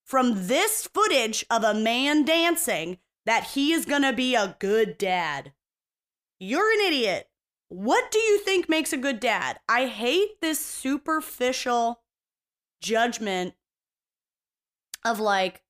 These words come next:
if he's goofy and entertaining and he can play with a child for ten to fifteen minutes, he's a good dad. It really does get me going because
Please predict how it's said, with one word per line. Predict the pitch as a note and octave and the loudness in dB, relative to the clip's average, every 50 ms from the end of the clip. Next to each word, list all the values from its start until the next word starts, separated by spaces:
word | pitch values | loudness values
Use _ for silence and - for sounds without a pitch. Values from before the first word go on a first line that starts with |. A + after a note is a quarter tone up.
| _ _ _ _ _ _ _ _ _ _ _ _ | _ _ _ _ _ _ _ _ _ _ _ _
if | - F#4 A#4+ A#4+ | -4 -2 -2 -2
he's | B4 B4 B4 A4+ - | 0 0 2 0 0
goofy | - - - D#4+ E4+ F#4+ A4 G#4+ F#4 F4 F4 | -2 -4 -2 0 0 0 0 0 0 0 0
and | E4+ D#4 - | 0 0 0
entertaining | D4+ D#4+ E4 E4 D#4+ D4 - - D#4 D4+ D#4 D#4+ D4+ C#4 C4 B3+ A#3+ | -2 0 0 0 0 -2 -2 -2 -2 0 0 0 0 0 0 -2 -2
and | - B3 C4+ | -2 0 0
he | C#4 D#4 | 0 0
can | - - C4+ A#3+ | 0 -2 -4 -4
play | - - - C4+ B3+ C4 C4+ D4 | -6 -8 -6 -4 -2 0 0 0
with | D4 C#4+ D4 - | -2 -4 -4 -6
a | B3+ | -6
child | - - - C4+ A#3+ B3 B3+ B3+ B3+ A#3 A3 G#3 G3 A3+ A3 _ _ _ _ _ _ _ _ _ _ | -8 -6 -4 0 0 2 2 2 0 0 -2 -4 -6 -8 -14 _ _ _ _ _ _ _ _ _ _
for | - B3 A3+ A3 G#3+ G#3 - - _ _ _ _ _ _ _ _ _ _ _ _ _ _ _ A#3+ - _ _ _ _ _ - | -4 -2 0 0 0 -2 -4 -8 _ _ _ _ _ _ _ _ _ _ _ _ _ _ _ -20 -20 _ _ _ _ _ -6
ten | - C#4+ D4+ D4+ D#4 D#4 | -4 0 0 2 2 2
to | D4+ D4 | 0 -2
fifteen | C4 - - D#4 C#4+ C#4 - - - C#4+ C4+ C4 | -4 -6 -4 -4 -4 -4 -4 -4 -2 0 0 0
minutes, | C4+ C4+ C4 B3+ B3 - - - _ _ | 2 2 0 0 -2 -4 -8 -16 _ _
he's | - C4+ D#4 C#4+ | -4 -2 -2 0
a | F#4 F#4 | -2 -4
good | - - G#3+ G#3+ A3 G#3+ | -4 -4 -4 -4 -4 -4
dad. | G#3 C#4 D4 D#4 C#4+ G#3+ F3 - - - _ _ _ _ _ - | -4 -4 -2 0 0 -2 -4 -6 -10 -16 _ _ _ _ _ -2
It | E4 D#4+ D#4 | 0 0 0
really | C4+ B3+ C4 D4 E4 F4+ G4+ F4+ | 0 0 0 0 2 2 2 2
does | D4+ - B3 A3+ A#3+ A#3 | 2 2 2 0 0 0
get | - - A3+ A#3+ | -2 -4 -4 -4
me | B3 A3 | -4 -4
going | G#3+ G3 F#3 F#3 G3+ G#3 A#3 C4 C#4+ D4+ - _ _ _ _ _ _ _ _ _ _ _ _ | -2 -2 -2 -2 -2 -2 -2 -2 -2 -4 -4 _ _ _ _ _ _ _ _ _ _ _ _
because | - B3+ A#3+ - - B3 A#3+ A#3+ A#3+ A#3+ A#3+ A#3+ A#3+ A#3+ A#3 - - | -4 -4 -4 -4 -2 0 0 2 2 2 2 2 0 -2 -2 -4 -6